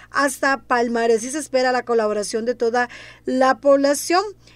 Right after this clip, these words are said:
en esta importante iniciativa. En varias ocasiones se han realizado campañas de limpieza, tanto en este tramo como también hacia el Cerro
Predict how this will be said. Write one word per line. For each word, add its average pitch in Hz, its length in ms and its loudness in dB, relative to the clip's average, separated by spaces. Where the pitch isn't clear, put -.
en 269 180 0
esta 285 260 2
importante 254 680 -2
iniciativa. 240 840 -2
En 226 160 -4
varias 254 480 -2
ocasiones 262 580 -4
se 240 140 -2
han 226 160 -4
realizado 240 480 -4
campañas 220 460 -8
de 233 80 0
limpieza, 330 560 0
tanto 262 340 -2
en 254 80 -2
este 233 240 -6
tramo 277 380 -2
como 294 200 -6
también 247 440 -4
hacia 294 460 0
el 254 180 2
Cerro 240 440 2